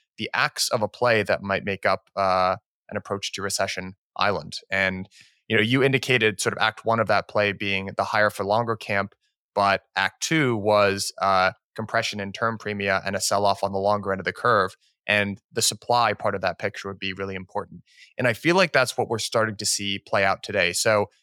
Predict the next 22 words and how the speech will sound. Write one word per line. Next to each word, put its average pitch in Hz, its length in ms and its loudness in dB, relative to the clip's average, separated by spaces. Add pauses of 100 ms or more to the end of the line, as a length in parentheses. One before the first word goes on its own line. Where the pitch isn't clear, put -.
(100)
if 107 120 -6
you 165 120 2
could 151 240 2
maybe 135 180 4
just 120 240 2
go 107 220 4
over 110 480 2 (160)
sort 117 260 -2
of 98 160 -4
the, 98 320 2 (220)
the 107 100 0
thrust 113 380 -2
of 107 80 -10
that 101 240 0
note 110 180 0
and 104 100 -8
just 117 240 -4
talk 113 200 -2
about 95 180 -2
what's 101 160 -4
going 95 240 -4
on 92 240 0